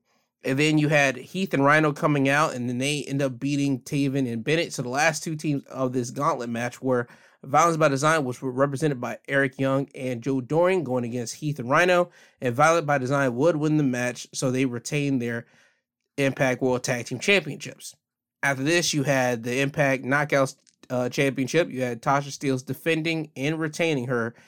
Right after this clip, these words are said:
championship over Rosemary by pinfall. And in the main event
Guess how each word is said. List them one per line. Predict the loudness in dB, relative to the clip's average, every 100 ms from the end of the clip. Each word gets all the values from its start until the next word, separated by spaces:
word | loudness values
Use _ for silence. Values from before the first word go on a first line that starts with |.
| _ -2
championship | 0 0 -4 -6
over | -4 -4 -4
Rosemary | 0 2 4 2 2 2 0
by | -4 -10
pinfall. | -4 -2 0 2 2 2
And | -2 -2
in | 0
the |
main | 2 2
event | 2 2 0 0